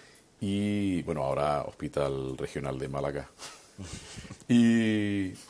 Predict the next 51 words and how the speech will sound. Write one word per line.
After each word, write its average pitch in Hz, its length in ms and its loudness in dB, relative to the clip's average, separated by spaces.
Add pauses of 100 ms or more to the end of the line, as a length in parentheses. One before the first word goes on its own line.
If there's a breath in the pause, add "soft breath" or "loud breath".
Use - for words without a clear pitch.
(100)
y 110 160 2
la 107 80 12
verdad 104 180 8
es 110 60 -2
que 135 80 2
no 123 80 2
tenía 107 200 4
dudas 98 380 6
de 85 140 2
que 78 280 2
tenía 78 220 0
que 73 60 -4
ser - 160 -2
así, 69 280 -4
¿no? 110 140 -6 (320)
Fundamentalmente 85 640 0
porque 90 380 0
en 85 120 -4
caso 95 400 0
de 92 160 2
que 98 120 2
tuviera 92 280 0
que 90 60 -2
hacer 92 180 -2
recuperación, 90 760 0
¿dónde 90 180 0
tendría 82 320 -2
que 80 100 -6
ir? 62 200 -8 (260 soft breath)
¿A 90 80 -6
Centro 85 260 -2
Europa, 90 680 4
a, 85 400 0 (320 soft breath)
a 92 80 2
rehabilitarme 92 800 4
y - 20 -4
todo 92 200 2
eso? 104 200 0
No, 57 240 -10
lo 104 80 -10
tenía 76 280 -2
muy 82 140 -4
cerquita, 92 440 0
lo 87 100 4
tenía 80 180 0
en 143 120 0
casa 120 440 2 (420 soft breath)
y 101 60 -2
así 95 160 2
lo 87 80 2
hicimos. 76 420 -6